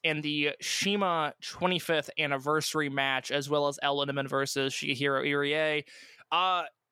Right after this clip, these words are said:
real quick, there was that photo that surfaced this morning as the time we're recording of shima at Masato Yoshino's gym.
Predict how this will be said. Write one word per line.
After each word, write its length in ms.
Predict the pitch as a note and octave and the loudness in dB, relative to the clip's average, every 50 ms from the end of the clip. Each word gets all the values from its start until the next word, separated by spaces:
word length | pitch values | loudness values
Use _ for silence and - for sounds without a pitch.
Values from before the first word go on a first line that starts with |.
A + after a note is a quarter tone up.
| _ _ - | _ _ -6
real 300 | G3 F3 G#3+ C#4+ - B3 | 0 2 2 2 2 0
quick, 260 | - D4 D4+ C#4 - | 0 0 -2 0 0
there 120 | - G#3+ A3 | 0 0 0
was 140 | G#3+ F#3 | 0 0
that 180 | G3 G3 G3 F#3 | 0 -2 -2 -2
photo 260 | - - A3+ A#3+ A#3+ | -2 -2 0 0 0
that 160 | A#3 G3 G3+ | 0 -2 -4
surfaced 460 | F3 - - G3+ G3+ - G3+ F3+ - - _ | -4 -2 -2 -2 -2 -2 -2 -4 -4 -4 _
this 160 | F#3 F#3 - | -4 -4 -2
morning 240 | - F3+ F#3 F#3 F3+ | 0 0 2 2 2
as 120 | F3 F3 E3 | 0 -2 -2
the 60 | - | -2
time 160 | - E3+ E3 | -2 0 0
we're 80 | E3 D#3+ | 0 0
recording 480 | D#3 D3+ - - E3+ E3+ E3+ E3 D#3+ D3+ | -2 -2 -2 0 0 2 2 0 0 0
of 200 | - D3+ D3+ C#3+ | 0 0 0 0
shima 520 | - - - F#3 F#3 F#3 F3+ E3+ E3 D3+ - | -2 -4 -2 -2 0 0 2 0 0 0 0
at 160 | D#3 D3+ D3 | -2 -2 -2
Masato 300 | C#3+ D#3+ - F3+ E3+ E3+ | -4 -4 -2 0 0 0
Yoshino's 500 | E3 D#3+ D3+ - - F#3 F3 E3+ D#3+ D3 | 0 0 -2 -2 -2 -2 0 0 0 -2
gym. 540 | D3 C#3 C3 C#3+ F3 F#3+ F3+ D3+ C3 A#2+ | -4 -6 -4 0 0 2 2 2 0 -2